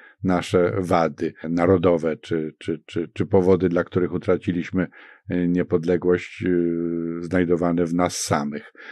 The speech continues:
Natomiast, e, mnie się wydaje, że ten podział, który pan zaproponował na tych złych i tych dobrych, tak myślę teraz, że co, że, że, że cudzoziemscy to jest,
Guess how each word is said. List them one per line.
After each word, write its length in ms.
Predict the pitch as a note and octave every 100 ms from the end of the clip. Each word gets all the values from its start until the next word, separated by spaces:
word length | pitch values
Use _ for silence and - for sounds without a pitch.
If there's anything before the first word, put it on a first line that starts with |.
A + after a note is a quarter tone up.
| - -
Natomiast, 520 | G2 A2 B2 B2 -
e, 120 | B2
mnie 400 | A2+ A2+ G#2+ B2
się 140 | D3+ G3
wydaje, 280 | F3 F#3+ F3+
że 60 |
ten 160 | E3 B2+
podział, 340 | D3+ F#3 F3
który 180 | B2+ C#3
pan 180 | B2 C3
zaproponował 800 | C3 B2 B2 A#2+ B2 D3 C#3+ C3
na 300 | A#2 A#2 - _
tych 240 | G#2+ F#2+ F#2
złych 520 | F2 G#2 C#3 B2 -
i 100 | G2
tych 220 | A2 G2
dobrych, 420 | G#2 F#2 E2+ F#2
tak 200 | - A#2+
myślę 360 | D#3+ C3+ - F2+
teraz, 400 | F#2+ F2+ F#2 - _ _ _ _
że 180 | - F#2
co, 180 | - G#2
że, 340 | F2+ F#2 G#2
że, 380 | F2+ G2 F#2+ A#2+
że 160 | F#2 G2+
cudzoziemscy 680 | A#2 G2+ G#2 A#2+ A#2 - G2+
to 200 | A2 G2+
jest, 520 | G2 F#2 - -